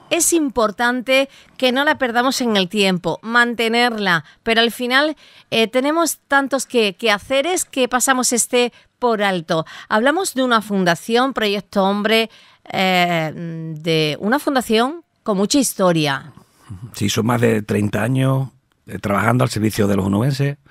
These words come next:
Speaker 2: Eh, echábamos cuentas y ya son más de cuarenta mil las personas a las que hemos dado ayuda. Y, bueno, nos sentimos muy orgullosos. Y sobre todo que, bueno, los treinta años nos dan una experiencia y un equipo de profesionales con una experiencia que, que da esperanza a esas personas que, como bien decía,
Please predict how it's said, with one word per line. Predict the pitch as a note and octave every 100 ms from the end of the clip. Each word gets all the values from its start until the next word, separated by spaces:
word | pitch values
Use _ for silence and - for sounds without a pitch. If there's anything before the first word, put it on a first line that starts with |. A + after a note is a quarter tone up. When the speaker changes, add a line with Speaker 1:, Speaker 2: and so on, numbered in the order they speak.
| _ - _ _ _ -
Speaker 2:
Eh, | G#2 G2+ F#2+
echábamos | F#2+ A2+ G#2+ A2+ A2
cuentas | A2 A2+ A2+
y |
ya | G#2
son | A2
más | G#2+ A2
de | A#2
cuarenta | A2+ A2 G#2+ F#2
mil | B2 B2
las | F#2
personas | - F2+ A2+ A#2
a | A2+
las | G#2
que | - G#2 F#2 F2+ - - - _ -
hemos | G#2+ A2 F#3
dado | G2+ G2+ F#2+ F2+ -
ayuda. | - F2 A#2 F#2+ - _
Y, | - G2 F#2+ F2+ F2
bueno, | F#2 F2
nos | F#2 F#2
sentimos | F#2+ G#2 F#2+
muy | F#2+
orgullosos. | F2+ E2+ - G2 - - -
Y |
sobre | G2 G2
todo | G2+ A2
que, | A2
bueno, | G2+ G#2
los | G2 G2 F#2 -
treinta | G#2 G2+ G#2
años | A2
nos | G#2+
dan | G#2
una | G#2 G2+
experiencia | - G#2 G#2 A2 G#2+
y |
un | G#2
equipo | G2+ G#2+ G#2+
de |
profesionales | G2+ G2 F#2+ G2+ G#2 F#2 - - -
con | - G2+
una |
experiencia | G#2 A2+ A2 G#2 A#2 A2+
que, | A2+ G#2 G2 - -
que | A2
da | A2
esperanza | - G2+ A#2+ F2 - _
a | -
esas | - G2
personas | F#2 G2+ G#2
que, | G2+
como | G#2 G2+
bien | G#2
decía, | G#2 G2 A2